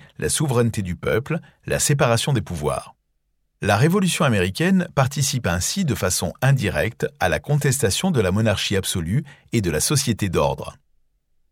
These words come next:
Cependant, le financement de la Révolution américaine achève de plonger la monarchie française,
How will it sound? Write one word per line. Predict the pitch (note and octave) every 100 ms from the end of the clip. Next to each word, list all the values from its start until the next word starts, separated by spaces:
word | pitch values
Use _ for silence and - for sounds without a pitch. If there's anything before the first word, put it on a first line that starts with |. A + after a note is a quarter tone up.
| _ _ _ _ _ -
Cependant, | - F3 E3+ F3+ A3 B3
le | - -
financement | - F#3 F3+ C#3+ - F#3
de | A#2
la | D2
Révolution | F#2 B2 B2 A#2 C3+
américaine | G2+ F2 E2+ - D3 E3+ - -
achève | C#3+ - A2 C#3 B2+
de | F#2+
plonger | - A2+ G#2 A2
la | E2
monarchie | G#2+ G2 - A2+
française, | F2+ E2 - C#3+ D#3+ C#3